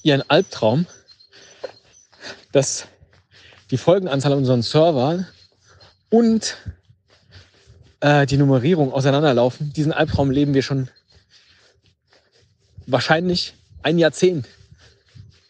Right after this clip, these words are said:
Zumindest viele, viele Jahre, weil wir nämlich eine Folge doppelt haben. Damals, als wir uns getrennt haben,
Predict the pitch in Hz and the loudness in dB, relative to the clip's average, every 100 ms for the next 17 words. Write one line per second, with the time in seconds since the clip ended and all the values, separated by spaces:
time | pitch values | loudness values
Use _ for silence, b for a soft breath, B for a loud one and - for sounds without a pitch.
0 | b b b _ _ _ _ - _ _ | b b b _ _ _ _ -20 _ _
1 | 147 175 190 202 190 175 147 143 160 156 | 0 2 2 2 2 2 0 0 -2 -4
2 | 156 B B B B - 135 143 139 131 | -6 B B B B -2 0 2 0 -2
3 | 139 156 147 147 147 143 139 123 _ _ | 0 0 0 2 4 2 0 -4 _ _
4 | _ - 180 196 175 113 113 143 - b | _ -2 0 0 -4 -4 -6 -6 -10 b
5 | b b b b b _ B B - 147 | b b b b b _ B B 0 0
6 | 160 135 139 120 131 131 - 143 113 104 | 2 0 0 0 -2 0 0 -2 -4 -6